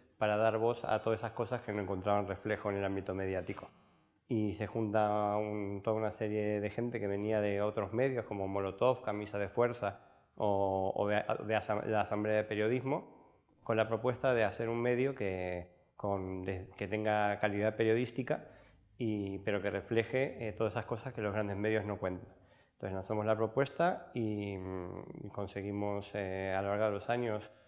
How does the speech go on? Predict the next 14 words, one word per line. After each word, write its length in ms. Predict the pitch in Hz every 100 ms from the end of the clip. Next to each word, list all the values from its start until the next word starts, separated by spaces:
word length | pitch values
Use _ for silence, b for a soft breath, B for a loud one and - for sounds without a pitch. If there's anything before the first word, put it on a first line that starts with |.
| b b
más 180 | - 110
de 60 | 107
cinco 220 | 110 107
mil 120 | 110
suscripciones 680 | 101 110 117 - 147 151 170
que 100 | -
permitieron 920 | - 98 95 104 104 107 104 101 98 92 B B
una 180 | - 113
continuidad 760 | 110 110 107 107 110 110 - B B _
de 140 | - 104
un 180 | 107
proyecto 460 | 101 104 107 - 120
que, 280 | 110 107 104
que, 140 | 98